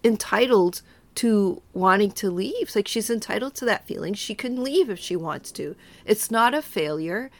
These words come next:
It's something she tried, and it's not good for her,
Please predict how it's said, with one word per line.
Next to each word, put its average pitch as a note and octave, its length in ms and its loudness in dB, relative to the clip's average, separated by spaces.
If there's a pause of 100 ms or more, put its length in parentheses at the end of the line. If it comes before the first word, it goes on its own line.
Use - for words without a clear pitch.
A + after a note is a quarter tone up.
(220)
It's - 180 -8
something G#3 400 -2
she - 200 -8
tried, E3+ 560 -4 (260)
and F3 160 -4
it's - 180 -10
not F3 220 -6
good D3+ 180 -6
for F3 200 -10
her, E3 320 -6